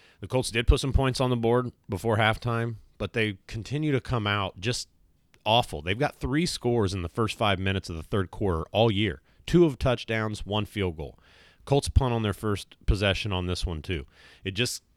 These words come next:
keeps piling up. They're, the Colts are terrible on their first possession of the second half. Um, I'm not saying that the, the, the, you know, the physiology or whatever you wanna call it, uh,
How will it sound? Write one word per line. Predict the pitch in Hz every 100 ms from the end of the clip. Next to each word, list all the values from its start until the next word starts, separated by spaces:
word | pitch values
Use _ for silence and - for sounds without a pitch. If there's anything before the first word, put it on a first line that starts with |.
| _ _ _ _ _ -
keeps | 165 170 -
piling | - 127 120 120 101
up. | 90 73 87
They're, | 110
the | - 98
Colts | 143 156
are | 123
terrible | - 113 113 113 95 87
on | 87
their | 85
first | 98 87
possession | - 80 85 - 87
of | 76
the |
second | - 92 - 90
half. | 107 71 - - - - _ _
Um, | 92 82 85
I'm | 113
not | 127
saying | 147 127 117
that | 101
the, | 104 92 90 -
the, | 95 87 82 76 -
the, | 95 85 78 78 80 78 - _ -
you | 101
know, |
the | 82
physiology | 143 107 98 123 104 98
or |
whatever | 95 101 98
you | 95
wanna | 90
call | 82 104 95
it, | 90 - _ _ _ _
uh, | - 87 80